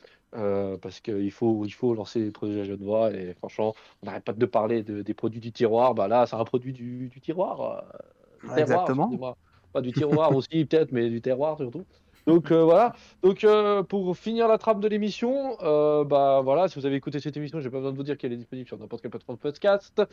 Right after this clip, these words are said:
Speaker 1: mais Facebook, Instagram, on est toujours sur les réseaux sociaux, on annonce toujours.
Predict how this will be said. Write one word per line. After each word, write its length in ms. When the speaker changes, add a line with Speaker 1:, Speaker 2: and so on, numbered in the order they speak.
Speaker 1:
mais 220
Facebook, 520
Instagram, 800
on 80
est 160
toujours 420
sur 140
les 60
réseaux 260
sociaux, 360
on 220
annonce 240
toujours. 440